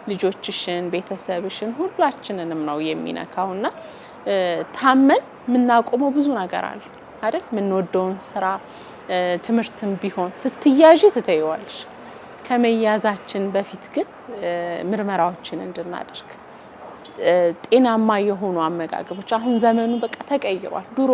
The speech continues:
አርቅን ያስቀመጥናቸው በሽታዎች በሙሉ ቤታችን መጥተዋል። ልጆቻችን በካንሰር የመያዝ እድላቸው ሰፊ እየሆነ ነው። አይተነዋል። በጣም ብዙ ህጻናቶች በካንሰር ሲሰቃዩና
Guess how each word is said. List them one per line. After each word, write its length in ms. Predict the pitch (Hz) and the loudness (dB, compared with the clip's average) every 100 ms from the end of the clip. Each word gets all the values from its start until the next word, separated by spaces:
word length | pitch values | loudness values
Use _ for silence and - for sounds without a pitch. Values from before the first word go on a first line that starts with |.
| 214 | 6
አርቅን 420 | 220 240 - 226 | 6 4 -2 -8
ያስቀመጥናቸው 760 | 196 - 190 196 175 202 208 214 | -8 -6 -4 -4 -6 -6 -6 -6
በሽታዎች 380 | 208 - 233 226 | -8 -6 -6 -2
በሙሉ 300 | 269 277 339 247 | 0 2 2 2
ቤታችን 540 | 196 190 180 - 175 | 0 0 -6 -8 -6
መጥተዋል። 480 | 160 - - - - - - - - 220 | -8 -6 -6 -6 -6 -14 -20 -20 -6 -2
ልጆቻችን 640 | 208 214 - 202 - 175 | 0 0 0 -4 -2 -4
በካንሰር 480 | 175 - 180 180 175 | -2 -4 -8 -4 -4
የመያዝ 420 | 170 170 170 180 | -4 -4 -4 -6
እድላቸው 500 | 175 165 165 165 180 | -10 -8 -6 -6 -12
ሰፊ 300 | - 196 - 196 | -10 -12 -10 -8
እየሆነ 460 | 180 175 180 165 147 | -6 -4 -4 -4 -6
ነው። 140 | 139 151 - - 226 | -6 -10 -14 -10 -6
አይተነዋል። 500 | 233 233 180 165 180 | -4 -4 -4 -4 -6
በጣም 260 | 180 233 240 | -2 2 2
ብዙ 160 | 185 175 | 0 -6
ህጻናቶች 580 | 180 165 165 175 196 | -6 -6 -6 -8 -8
በካንሰር 520 | - 190 185 170 175 165 | -4 -4 -4 -6 -8 -10
ሲሰቃዩና 800 | 185 - 165 - 160 190 208 | -10 -8 -8 -4 -4 -2 -2